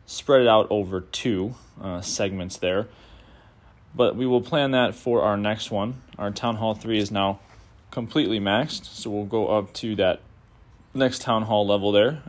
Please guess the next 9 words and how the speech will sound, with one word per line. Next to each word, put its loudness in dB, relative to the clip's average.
and 0
we'll 0
start 2
our 6
next -2
episode -2
by 4
detailing -4
our -4